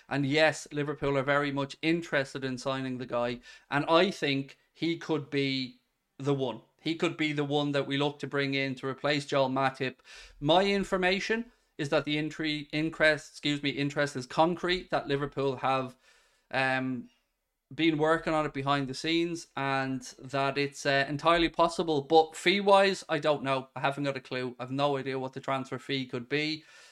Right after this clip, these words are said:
Um, according to Wesley Sneijder, he believes it would be a huge fee that would take him away from Ajax. Ajax, of course, need to free up some money as they need to, uh, cover the losses during covid and stuff. So Jurrien Timber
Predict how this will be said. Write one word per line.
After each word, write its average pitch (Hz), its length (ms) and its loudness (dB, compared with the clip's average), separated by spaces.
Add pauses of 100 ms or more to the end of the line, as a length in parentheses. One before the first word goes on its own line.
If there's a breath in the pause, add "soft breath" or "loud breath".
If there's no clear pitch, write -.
(120 loud breath)
Um, 127 340 -2
according 147 500 2
to 139 200 -4
Wesley 127 320 -6
Sneijder, 143 420 -2
he 139 80 0
believes 127 360 -6
it 131 60 -6
would 117 60 -10
be 120 200 -8
a - 20 -8
huge 151 480 -2
fee 151 300 -6
that 139 160 0
would 123 100 -6
take 131 300 -6
him 127 240 -4 (360 loud breath)
away 135 280 2
from 139 180 -4
Ajax. 143 560 4
Ajax, 147 340 6
of 139 120 -8
course, 135 340 0
need 139 300 -2
to 131 160 -6
free 127 280 -6
up 123 140 -6
some 117 240 -6
money 175 400 -2 (320 loud breath)
as 131 160 -4
they 127 180 -2
need 127 300 -4
to, 131 200 -2
uh, 120 100 2
cover 127 280 -4
the 123 60 -4
losses 127 380 -2
during 120 200 -6
covid 147 460 -2
and 139 160 -4
stuff. 139 320 -4
So 131 320 -2 (320 loud breath)
Jurrien 190 460 4
Timber 160 500 -2